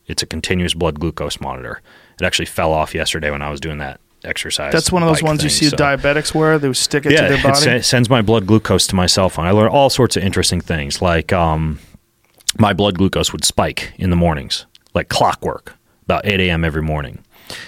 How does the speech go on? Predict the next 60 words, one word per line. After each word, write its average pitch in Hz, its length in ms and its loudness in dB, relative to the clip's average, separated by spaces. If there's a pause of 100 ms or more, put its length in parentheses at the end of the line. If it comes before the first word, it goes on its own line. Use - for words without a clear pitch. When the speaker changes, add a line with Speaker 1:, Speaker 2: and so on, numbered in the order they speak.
Speaker 1:
And - 80 -8
I - 20 -4
was 80 100 0
trying 107 180 0
to 85 60 -4
figure 101 160 2
out, 104 40 2
like, 82 120 0
why 90 140 2
is 90 80 -4
my 85 120 -4
blood 73 180 -4
glucose - 400 -2
going 73 160 -10
to 65 80 -10
one 80 180 -4
twenty, 87 260 -4
one 73 200 -8
thirty 95 260 0
every 78 140 -4
single 78 260 -4
morning? 82 400 2 (460)
Well, - 400 -4 (500)
I'd 110 140 -8
have 87 140 -4
a - 40 -8
cup - 180 -2
of - 60 -12
coffee - 520 0 (360)
in 87 80 -2
the 82 80 0
Speaker 2:
Mm. 85 40 2
Speaker 1:
morning. 90 440 0
And 101 140 -2
even 104 200 4
though 82 140 4
I 92 80 2
don't - 160 -2
put - 140 -4
cream 92 260 0
or 71 60 -6
sugar 110 260 2
in 78 60 -2
my 69 100 -8
coffee, 101 420 0
I 71 80 -4
just 85 140 -2
drink 73 160 -6
straight 85 240 2
up 73 140 -2
black 82 260 -2
coffee. 90 540 0 (280)
Coffee 90 380 0
actually 78 320 -4
causes 78 400 -2
your 76 140 -4
liver 78 480 2
to - 120 -2
engage 76 360 -2
in 73 200 -6